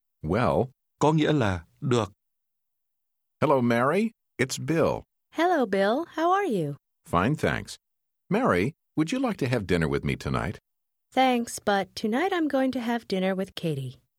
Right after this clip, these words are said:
Speaker 1: Well, then tomorrow night?
Speaker 3: Tomorrow night is fine. At what time?
Speaker 1: At six o'clock, or later, at seven o'clock?
Speaker 3: All right, tomorrow night at seven.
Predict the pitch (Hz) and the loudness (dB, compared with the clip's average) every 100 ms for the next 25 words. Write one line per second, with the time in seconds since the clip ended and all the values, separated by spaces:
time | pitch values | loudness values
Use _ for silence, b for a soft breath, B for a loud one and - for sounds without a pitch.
0 | _ - 127 58 104 175 85 92 90 - | _ -10 -8 -4 -4 -2 0 0 0 0
1 | 92 92 156 185 180 262 - _ - 180 | 2 2 2 2 0 -2 -10 _ -10 -4
2 | 156 165 175 185 202 - - 214 285 165 | 0 0 0 -2 -4 -6 -4 -2 -2 -6
3 | - _ _ - 254 262 247 269 262 165 | -10 _ _ -8 -4 -4 -4 -4 -2 -4
4 | - _ _ _ 190 - - 185 170 - | -10 _ _ _ -4 -2 -2 -2 -2 0
5 | 104 120 - _ _ _ - 76 73 90 | 0 0 -2 _ _ _ -4 0 2 2
6 | 76 - - 76 - 101 131 147 151 208 | 0 -2 -4 -4 0 0 0 -2 -2 -4
7 | - _ _ _ 285 392 302 330 - _ | -10 _ _ _ -2 0 0 -2 -6 _
8 | - 180 165 170 180 202 240 269 - 269 | -10 -4 -2 0 0 -2 -2 -4 -6 -6
9 | 285 220 | -4 -6